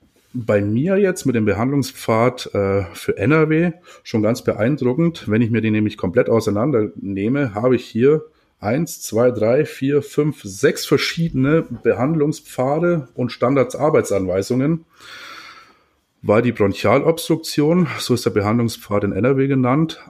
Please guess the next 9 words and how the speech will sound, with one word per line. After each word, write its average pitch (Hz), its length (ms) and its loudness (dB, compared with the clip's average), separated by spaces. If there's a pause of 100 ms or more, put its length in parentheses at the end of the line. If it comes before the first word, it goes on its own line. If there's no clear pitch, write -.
einiges 135 420 0
beinhaltet. 120 680 -2 (2250)
Natürlich 123 400 2
erstmal 113 300 2
Basismaßnahmen, 143 960 0 (800)
die 104 80 -4
kennen 104 240 0
wir 98 120 0
alle. 131 320 2